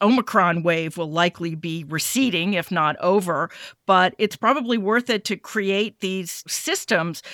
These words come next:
in case there's another wave of another variant, which is entirely possible. You know, these rapid antigen tests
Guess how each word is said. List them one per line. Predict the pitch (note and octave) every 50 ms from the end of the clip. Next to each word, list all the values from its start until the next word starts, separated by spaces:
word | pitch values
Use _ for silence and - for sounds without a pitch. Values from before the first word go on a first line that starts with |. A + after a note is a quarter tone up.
| - - -
in | - A3+ A3+
case | - - C#4+ - A#3+ -
there's | - A#3+ B3+ A#3+
another | B3 A#3+ B3+ A#3+ A#3+ A#3+
wave | A#3 A#3+ A#3 A#3+ C4+ E4 C#4
of | B3 A3 A#3 A3+ A3+ - - -
another | - A3+ A#3+ A3+ G#3 A3 B3+ B3+ B3+
variant, | A#3+ A3 G#3+ A3+ D4 F4 E4 G#3 D3 A2+ G#2 - -
which | E3 F3 -
is | G3+ G3 G3+ G3+ G#3+
entirely | - - G#3 G3 - G#3 D3+ D#3 D#3+ F#3+ G#3+ G#3+ A#3+ B3
possible. | A#3 - A#3 A3+ C4 B3 - D4+ G#3 - - - - _ - - - - _ _ -
You | A3 A3+
know, | G3+
these | F3+ G#3 G#3+ G3 F#3
rapid | F3+ F3+ F#3+ G3+ A#3 - - G#3+
antigen | G3 D#3 F3+ G#3 A#3 B3+ A#3 - G3+ F3+ F#3
tests | - A3 F#3+ F3 F3 - - - -